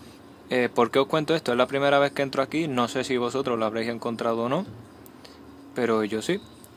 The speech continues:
Y dentro de la cueva, mirad lo que, lo que <laughs> me he encontrado.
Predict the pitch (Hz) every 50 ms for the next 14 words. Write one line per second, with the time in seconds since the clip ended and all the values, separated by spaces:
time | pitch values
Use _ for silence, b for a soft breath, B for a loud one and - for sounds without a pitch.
0 | - - - 127 123 120 117 113 117 117 123 120 135 147 151 156 151 147 - 147
1 | 151 170 180 180 151 123 123 139 156 156 139 135 135 131 127 123 120 117 120 123
2 | - - 135 123 - 101 95 - - 170 - - 131 120 110 127 156 165